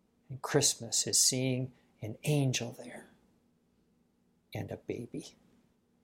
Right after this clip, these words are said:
There's nothing more hopeful, joyful, inspiring than a baby. A baby. The ultimate message of confidence in the future.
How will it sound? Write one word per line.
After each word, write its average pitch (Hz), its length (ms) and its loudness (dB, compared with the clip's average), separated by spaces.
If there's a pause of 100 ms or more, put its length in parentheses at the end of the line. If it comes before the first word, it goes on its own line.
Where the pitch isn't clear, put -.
(680)
There's - 260 -2
nothing 127 420 2
more 110 160 -4
hopeful, 135 500 0
joyful, 131 480 2
inspiring 123 800 0
than 120 420 -2 (760)
a 113 80 0
baby. 110 520 -8 (1040)
A 107 80 -4
baby. 113 540 -2 (720)
The 131 180 -2
ultimate 147 480 4
message 123 480 2
of - 180 -10
confidence 127 720 0
in 113 200 -2
the 104 60 -8
future. - 640 -6